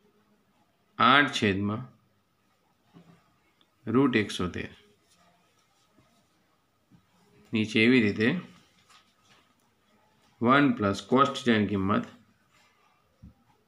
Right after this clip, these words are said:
સાત છેદમાં રૂટ એકસો તેર. વન માઇનસ સાત છેદમાં રૂટ એકસો ને તેર. વિદ્યાર્થી મિત્રો, આનું સાદુરૂપ આપીને પણ તમે કિંમત મૂકી શકો.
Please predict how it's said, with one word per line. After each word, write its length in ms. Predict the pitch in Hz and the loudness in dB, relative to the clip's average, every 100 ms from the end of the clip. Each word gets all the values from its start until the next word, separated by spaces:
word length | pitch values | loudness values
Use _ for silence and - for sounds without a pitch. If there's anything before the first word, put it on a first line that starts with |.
| _ | _
સાત 500 | - - 131 147 147 | -10 0 4 4 2
છેદમાં 500 | - 107 98 101 104 | -2 0 0 0 2
રૂટ 220 | 131 139 | 2 2
એકસો 340 | 123 - 101 92 | 0 0 -4 -4
તેર. 280 | 98 92 95 - _ _ _ _ _ _ _ _ _ _ _ _ _ _ _ _ _ _ _ _ | -4 -6 -10 -16 _ _ _ _ _ _ _ _ _ _ _ _ _ _ _ _ _ _ _ _
વન 180 | 113 127 | 0 4
માઇનસ 560 | 123 101 95 92 95 98 - - - | 4 2 0 -4 -6 -8 -14 -20 -6
સાત 340 | 117 117 127 127 | 2 2 2 -2
છેદમાં 800 | - 101 92 98 107 - - 107 | -4 -4 -2 -2 -4 -8 -10 -6
રૂટ 220 | 113 104 | -4 -4
એકસો 320 | 87 - 101 | -8 -8 -4
ને 320 | 110 196 - - _ _ - _ - | -2 -2 -8 -20 _ _ -20 _ -10
તેર. 180 | 95 90 107 | -8 -8 -6
વિદ્યાર્થી 400 | 117 113 139 147 | -4 0 2 2
મિત્રો, 260 | 147 147 143 | 2 2 2
આનું 140 | 147 | 2
સાદુરૂપ 440 | 135 110 123 131 | 2 2 4 4
આપીને 300 | 135 120 135 | 2 2 2
પણ 220 | 131 139 123 | 2 2 0
તમે 200 | 123 123 | -2 -2
કિંમત 300 | 117 110 110 | -4 -2 -2
મૂકી 280 | 120 113 | -2 -4
શકો. 220 | 98 87 | -6 -8